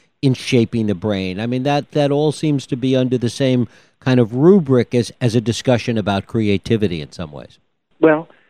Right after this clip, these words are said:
Speaker 2: we, we've had very, very strong studies of meditation now and brain structure, and, you know, Richard Davidson and, and others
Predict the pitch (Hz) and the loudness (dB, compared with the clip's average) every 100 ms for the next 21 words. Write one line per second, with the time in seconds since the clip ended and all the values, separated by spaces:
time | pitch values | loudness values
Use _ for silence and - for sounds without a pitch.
0 | _ _ _ _ _ - 165 160 147 147 | _ _ _ _ _ 4 4 4 0 0
1 | 143 131 110 127 165 170 156 131 127 120 | -2 -4 -10 2 6 6 4 2 2 2
2 | 113 - - 123 120 117 113 110 _ - | 0 -6 2 4 6 4 -2 -10 _ -14
3 | - 123 107 101 113 101 - 113 104 - | 0 0 2 -2 -6 -8 -6 -4 -4 -6
4 | 104 107 - 107 98 98 101 - _ - | -6 -6 -6 -8 -14 -14 -14 -16 _ -10
5 | 107 101 107 107 107 - 101 - - 95 | -8 -4 -2 -2 -6 -6 -8 -6 -8 -6
6 | 92 87 90 110 98 _ _ _ _ _ | -6 -8 -16 -20 -20 _ _ _ _ _
7 | _ _ _ - 113 - 110 117 113 107 | _ _ _ -8 -6 -4 -6 0 0 -2
8 | - 110 104 101 - 107 101 113 110 107 | -8 -12 -12 -14 -12 -8 -4 -2 -2 -4